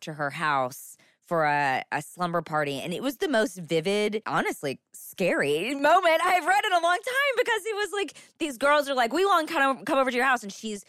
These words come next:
first of all, so scared 'cause they're all so mean to her normally, and now they're trying to be her friend, and she doesn't know why. And then she's also scared 'cause her mother's an alcoholic, and her mother's gonna embarrass th-, embarrass her.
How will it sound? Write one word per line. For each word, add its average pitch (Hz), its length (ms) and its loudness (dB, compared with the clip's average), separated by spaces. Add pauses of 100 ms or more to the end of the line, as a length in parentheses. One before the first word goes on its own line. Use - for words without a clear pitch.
(200)
first 254 200 0
of 254 60 -2
all, 254 120 4
so 233 160 -2
scared 208 420 0
'cause 185 160 -4
they're 185 160 2
all 185 120 4
so 185 180 -4
mean 175 220 -4
to 185 80 -2
her 175 100 -2
normally, 165 420 -2
and 156 120 -4
now 156 140 0
they're 165 100 -2
trying 165 180 -6
to 160 60 -4
be 156 100 -6
her 151 80 -2
friend, 160 320 -4
and 160 100 -8
she 151 100 -10
doesn't 151 180 -6
know 147 80 -2
why. 147 260 0 (240)
And - 80 -14
then 170 60 -4
she's 160 140 -10
also 156 200 -2
scared 151 280 -6
'cause 147 100 -10
her 143 40 -8
mother's 143 280 -4
an 147 80 -6
alcoholic, 135 500 -2
and 131 80 -12
her 127 80 -12
mother's 127 260 -6
gonna 123 220 -12
embarrass 123 420 -18
th-, - 160 -18
embarrass 131 360 -2
her. - 160 -8